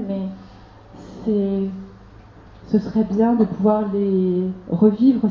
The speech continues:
ces constructions ensemble, comme de faire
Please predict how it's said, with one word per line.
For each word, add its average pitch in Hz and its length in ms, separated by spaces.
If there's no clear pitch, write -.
ces 214 80
constructions 202 580
ensemble, 196 600
comme 196 640
de 185 60
faire 190 300